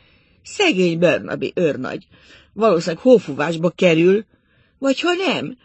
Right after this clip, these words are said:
akkor a hideg és az időjárás viszontagságai végeznek vele. A kora miatt is aggódom érte, nagy butaság volt tőle csak így elmenni.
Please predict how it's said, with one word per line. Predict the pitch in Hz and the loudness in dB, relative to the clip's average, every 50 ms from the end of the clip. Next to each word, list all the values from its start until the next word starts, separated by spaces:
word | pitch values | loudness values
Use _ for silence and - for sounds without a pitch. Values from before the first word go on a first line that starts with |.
| _ _ _ _ _ _ _ _ _ _ _ | _ _ _ _ _ _ _ _ _ _ _
akkor | _ - 240 - 247 | _ -10 -6 -4 -4
a | 240 | -4
hideg | 240 247 330 370 226 180 170 156 | -2 2 2 2 2 2 0 0
és | 175 165 | -2 -4
az | 170 170 | -4 -6
időjárás | 226 233 185 160 151 147 143 139 156 160 | -6 -2 -2 0 0 0 -2 -4 -6 -8
viszontagságai | 185 180 - - 127 135 139 - 147 - - 165 156 180 190 190 | -8 -10 -8 -8 -8 -8 -6 -6 -8 -6 -6 -4 -2 -2 -2 0
végeznek | 185 208 185 143 110 120 92 147 147 - - - - | 0 0 0 0 -2 -4 -6 -6 -10 -14 -14 -14 -14
vele. | - 151 151 - - 202 _ - - - - _ _ _ | -14 -12 -12 -10 -12 -12 _ -20 -20 -20 -20 _ _ _
A | - 277 | -10 -6
kora | - - 370 302 202 185 | -2 0 0 0 0 0
miatt | 185 185 180 175 - | 0 0 -2 -2 -4
is | - - - | -8 -10 -8
aggódom | - 190 196 - 170 170 - 180 175 | -8 -10 -10 -10 -12 -8 -8 -8 -8
érte, | 180 185 185 196 | -8 -8 -8 -6
nagy | 208 240 247 220 165 | -4 -4 -4 -4 -4
butaság | 160 185 240 220 - 175 165 - - 165 160 160 | -6 -4 -6 -4 -4 -4 -6 -4 -4 -6 -4 -4
volt | 151 160 160 156 | -2 -2 -2 0
tőle | - 190 180 165 165 160 175 - - - - - _ | 0 0 0 0 0 -2 -6 -10 -20 -20 -20 -20 _
csak | - - 196 185 - | -4 -2 -2 -2 -2
így | 180 160 - | -6 -8 -6
elmenni. | - - 202 226 233 240 240 240 226 220 220 220 220 214 214 | -2 -2 0 2 2 2 0 0 0 0 -2 -2 -2 -4 -6